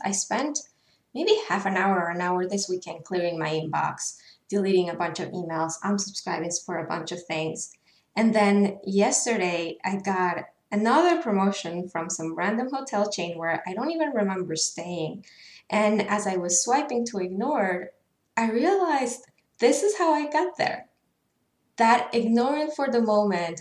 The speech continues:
and "I'll do it later" is what keeps getting me to hundreds of unread emails and hours spent clearing it up. Now, this is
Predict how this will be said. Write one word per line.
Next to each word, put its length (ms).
and 280
"I'll 180
do 160
it 180
later" 560
is 180
what 280
keeps 400
getting 360
me 360
to 420
hundreds 380
of 120
unread 320
emails 420
and 240
hours 460
spent 580
clearing 320
it 100
up. 240
Now, 380
this 220
is 100